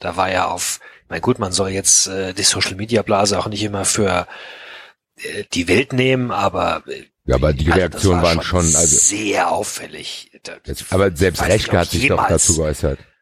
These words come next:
Speaker 1: ob jemals da ein Trainer hingekommen ist. Vielleicht mit Ausnahme von Winnie Schäfer. <laughs>
Speaker 2: Ja, aber,
Speaker 1: Der
Speaker 2: aber das finde ich
Speaker 1: dermaßen
Speaker 2: interess-, finde ich interessant, David. Aber ich finde trotzdem nicht, ich, mich hat's ja eigentlich gar nicht interessiert.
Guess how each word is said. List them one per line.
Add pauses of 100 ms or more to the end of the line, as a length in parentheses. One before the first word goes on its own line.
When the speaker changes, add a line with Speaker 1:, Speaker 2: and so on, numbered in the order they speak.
(220)
Speaker 1:
ob
jemals
da
ein
Trainer
hingekommen
ist. (480)
Vielleicht
mit
Ausnahme
von
Winnie
Schäfer.
<laughs>
Speaker 2:
Ja,
aber, (420)
Speaker 1:
Der
Speaker 2:
aber
das
finde
ich
Speaker 1:
dermaßen
Speaker 2:
interess-, (560)
finde
ich
interessant,
David.
Aber (580)
ich
finde
trotzdem (420)
nicht, (200)
ich, (380)
mich
hat's
ja
eigentlich
gar
nicht
interessiert.